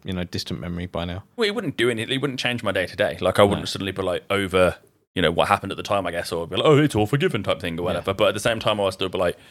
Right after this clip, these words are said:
Speaker 2: I guess it would just restore a bit of respect. I'd be like, "Okay, fair, you know, that took some effort to do. Appreciate it, you know, have a good life, whatever."
Speaker 1: I
Speaker 2: But
Speaker 1: just like the way that Joey had a book with all these people's numbers in it. Like, <laughs> why is he keeping that around?
Speaker 2: Old school, it's the nineties.
Speaker 1: Yeah.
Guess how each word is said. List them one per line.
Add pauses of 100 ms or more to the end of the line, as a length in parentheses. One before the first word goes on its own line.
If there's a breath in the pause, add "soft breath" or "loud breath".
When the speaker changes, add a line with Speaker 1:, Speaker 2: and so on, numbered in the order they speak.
(340 loud breath)
Speaker 2:
I
guess
it
would
just
restore
a
bit
of
respect.
I'd
be
like,
"Okay,
fair,
you
know,
that
took
some
effort
to
do.
Appreciate
it,
you
know, (140)
have
a
good
life,
whatever." (160)
Speaker 1:
I
Speaker 2:
But
Speaker 1:
just
like
the
way
that
Joey
had
a
book
with
all
these
people's
numbers
in
it.
Like, (120)
<laughs>
why
is
he
keeping
that
around?
Speaker 2:
Old
school,
it's
the
nineties.
Speaker 1:
Yeah.